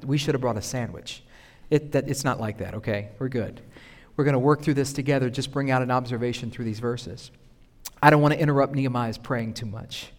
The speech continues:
Notice he's not acknowledging the man upstairs.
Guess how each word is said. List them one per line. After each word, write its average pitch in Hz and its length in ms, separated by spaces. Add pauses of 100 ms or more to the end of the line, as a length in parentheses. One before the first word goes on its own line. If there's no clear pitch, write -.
(1000)
Notice 247 440
he's 247 220
not 214 500
acknowledging 180 640
the 160 80
man 180 300
upstairs. 147 760